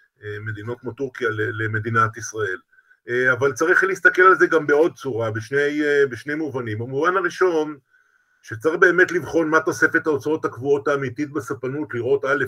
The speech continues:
כמה באמת, אה, מועמס על חברות הספנות, אבל הדבר הזה הוא פחות רלוונטי, כי לעולם לא היה קשר בין דמי הובלה לבין ה-, אה, עלות התא או, או ההוצאות הקבועות של האוניות. אה, אה,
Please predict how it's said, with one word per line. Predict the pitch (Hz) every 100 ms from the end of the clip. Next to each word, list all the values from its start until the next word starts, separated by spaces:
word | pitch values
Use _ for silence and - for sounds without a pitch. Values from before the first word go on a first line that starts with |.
| -
כמה | 135 143
באמת, | 127 123 131 131 -
אה, | 127
מועמס | 123 117 117 131 -
על | 110
חברות | 107 117 117
הספנות, | 110 107 104 98 127
אבל | 165 170 180 - - - -
הדבר | 131 135 139
הזה | 165 180 170
הוא | 175
פחות | - 165
רלוונטי, | 165 160 143 165 165 156
כי | 151
לעולם | 147 139 151 160 156
לא | 151 151
היה | 147 151
קשר | - 165 156 - 135 117
בין | 120 143 120
דמי | 120 143
הובלה | 143 123 123 143 165
לבין | 156 123 127 135
ה-, | 135 131 127 120 _ _ _ 113
אה, | 120 120
עלות | 123 151 -
התא | 117 - 151
או, | 147 135 123 117 117
או | 120 113
ההוצאות | 120 120 131 127 117
הקבועות | 143 127 135 131
של | 131 123
האוניות. | 120 117 110 110 107 110 123 117 110
אה, | 107 107 107 107 - - _ _
אה, | 107 107